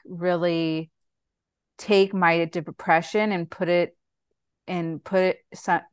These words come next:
put my energy into something that I actually enjoyed. And the more I started opening up about my stutter, the more I loved it. And it really was freeing for, for me. And so that's when I really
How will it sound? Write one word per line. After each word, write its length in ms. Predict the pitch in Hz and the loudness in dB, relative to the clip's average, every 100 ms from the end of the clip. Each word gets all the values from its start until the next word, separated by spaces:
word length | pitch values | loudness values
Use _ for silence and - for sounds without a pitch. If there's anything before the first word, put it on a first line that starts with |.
| _ | _
put 240 | - 226 214 | -4 0 2
my 160 | 202 | 2
energy 380 | 165 175 170 175 | 2 0 -2 -4
into 420 | 170 160 _ - | -4 -8 _ -12
something 460 | 185 170 160 170 165 | -4 -4 -2 -4 2
that 240 | 160 156 - | 4 4 4
I 60 | |
actually 800 | 160 156 - - 165 160 156 160 _ _ _ _ - | 2 2 -2 -10 -6 -4 -6 -8 _ _ _ _ -10
enjoyed. 760 | 175 170 147 170 165 151 147 147 | -6 -4 2 6 6 6 2 -2
And 220 | 165 165 | -4 -4
the 60 | |
more 200 | 170 180 | -2 2
I 80 | 180 | 2
started 380 | 185 196 175 151 | 2 0 0 0
opening 380 | 165 170 165 165 | -2 -4 -4 -2
up 160 | 156 | -2
about 180 | 160 156 | 0 -2
my 160 | 160 156 | -2 -6
stutter, 680 | - - - 180 170 156 160 | -10 -10 2 4 6 2 2
the 100 | 165 | -2
more 480 | 165 156 151 151 - | -2 0 0 -2 0
I 160 | 156 | -2
loved 520 | 151 156 165 160 165 143 | -2 0 0 0 -4 -6
it. 280 | 117 - - | -6 -8 -10
And 380 | 165 160 151 156 _ _ _ _ 175 | -2 -2 -2 -6 _ _ _ _ -2
it 160 | 156 | -2
really 280 | 165 175 175 | 2 2 2
was 300 | 170 165 - _ | 0 -2 -6 _
freeing 580 | 190 180 175 170 160 170 | -2 -2 -2 -4 -6 -10
for, 280 | - 185 | -14 -14
for 200 | - 170 | -8 -6
me. 360 | 156 147 139 127 | -4 -4 -4 -6
And 140 | 156 | -8
so 120 | 156 170 | -4 2
that's 240 | 160 - | 2 2
when 100 | 180 | -4
I 60 | 156 | -4
really 840 | 156 156 180 180 175 175 170 | -4 -4 0 2 2 0 -4